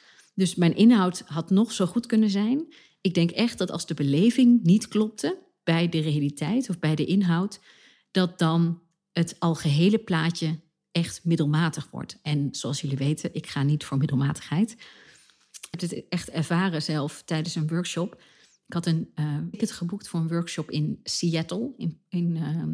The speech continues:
Amerika. En daar heb ik dus een vliegticket voor moeten kopen, dat ticket zelf. En dat was dus een week lang volgens mij, ergens in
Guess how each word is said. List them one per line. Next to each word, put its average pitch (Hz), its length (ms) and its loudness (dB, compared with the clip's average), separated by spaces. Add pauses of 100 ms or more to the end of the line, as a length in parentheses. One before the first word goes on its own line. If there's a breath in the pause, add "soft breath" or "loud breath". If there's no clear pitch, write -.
(160)
Amerika. 180 480 0
En 247 180 0 (580 soft breath)
daar 180 120 2
heb - 20 4
ik 170 60 2
dus 147 140 -2
een 151 100 0
vliegticket 220 500 2
voor - 80 0
moeten 170 180 0
kopen, 151 300 -2
dat 156 160 -4
ticket 147 300 -6
zelf. 165 460 -2 (260 soft breath)
En 147 80 -4
dat 170 80 0
was 170 140 0
dus 156 220 -2
een 165 280 -2
week 170 280 0
lang 190 280 2
volgens 233 280 0
mij, 214 340 2
ergens 170 340 -4
in 165 460 -2